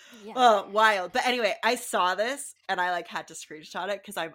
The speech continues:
Speaker 2: obsessed with
Speaker 1: Yes.
Speaker 2: it. Okay, so anybody says, it says, "Your daughters are watching you hate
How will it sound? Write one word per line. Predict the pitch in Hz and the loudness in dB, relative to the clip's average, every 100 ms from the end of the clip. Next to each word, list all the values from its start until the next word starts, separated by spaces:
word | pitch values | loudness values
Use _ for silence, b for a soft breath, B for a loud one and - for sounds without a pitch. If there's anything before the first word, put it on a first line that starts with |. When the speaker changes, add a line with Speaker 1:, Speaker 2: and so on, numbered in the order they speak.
| _ | _
Speaker 2:
obsessed | 180 180 - 175 170 156 | -2 -2 -4 -6 -6 -10
with | 147 | -10
Speaker 1:
Yes. | |
Speaker 2:
it. | 131 - | -8 -4
Okay, | 226 180 - | -2 -2 -2
so | 233 | 0
anybody | 208 233 247 269 | 0 0 -2 -4
says, | 226 170 - _ _ _ _ _ b b b b | -4 -6 -10 _ _ _ _ _ b b b b
it | 185 | -8
says, | 220 196 | -6 -4
"Your | 190 220 | -2 -2
daughters | - 202 226 392 466 | 2 2 2 -2 -2
are | 415 | -2
watching | 196 180 - 233 220 | 0 -2 -2 -12 -12
you | 214 | -12
hate | - - 190 226 226 | -14 -6 -4 -4 -8